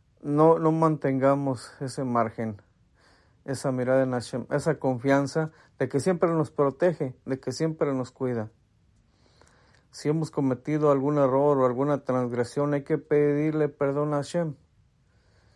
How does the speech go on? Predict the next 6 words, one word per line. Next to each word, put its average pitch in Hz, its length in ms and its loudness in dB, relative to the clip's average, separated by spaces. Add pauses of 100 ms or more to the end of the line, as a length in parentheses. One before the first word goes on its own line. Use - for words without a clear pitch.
(300)
y 139 80 0
retomar 127 640 2
esa, 120 540 -2
esa 139 260 -4
emuná. 117 520 -4 (1300)
Sí, - 340 -10